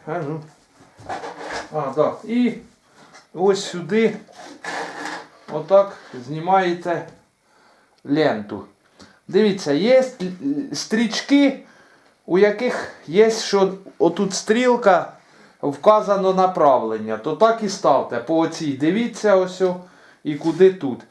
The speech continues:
А тут немає направлення, значить немає. Значить, як поставите, так і поставите. Все.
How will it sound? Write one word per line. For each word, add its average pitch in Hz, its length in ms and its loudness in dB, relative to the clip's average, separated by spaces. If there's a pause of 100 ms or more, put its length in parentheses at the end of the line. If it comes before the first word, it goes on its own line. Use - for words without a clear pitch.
(320)
А 160 120 2
тут 269 300 0 (440)
немає 226 600 2
направлення, 202 760 2
значить 208 640 0 (300)
немає. 117 580 -2
Значить, 175 300 -6
як 160 200 -2
поставите, 175 800 0 (500)
так 165 260 -6
і - 20 -8
поставите. 113 800 -4 (1200)
Все. 160 320 -6